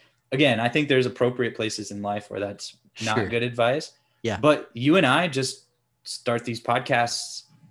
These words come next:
Speaker 1: and
Speaker 2: Yeah.
Speaker 1: both of us are comfortable with that. That makes other people squirm,
Speaker 2: Yeah.
Speaker 1: you know, very uncomfortable, but I'm comfortable with it because something about the way that we're built, that actually works. It actually drives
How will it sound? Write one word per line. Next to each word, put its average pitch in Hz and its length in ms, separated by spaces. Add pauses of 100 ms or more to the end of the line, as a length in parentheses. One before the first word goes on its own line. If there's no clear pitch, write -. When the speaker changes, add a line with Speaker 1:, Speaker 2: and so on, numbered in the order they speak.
(240)
Speaker 1:
and 143 120
Speaker 2:
Yeah. - 20
Speaker 1:
both 180 200
of 196 100
us 170 140
are 143 80
comfortable 123 440
with 98 100
that. 95 300
That 131 140
makes 165 240
other 131 200
people 120 260
squirm, 123 680 (420)
Speaker 2:
Yeah. 104 160
Speaker 1:
you 120 120
know, 104 160
very 120 300
uncomfortable, 120 540
but 123 300
I'm 165 220
comfortable 170 400
with 107 120
it 107 140
because 127 640 (760)
something 123 360
about 127 260
the 113 80
way 113 240
that 110 260
we're 110 200
built, 120 440 (300)
that 143 140
actually 139 380
works. 117 580
It 117 120
actually 147 340
drives 123 600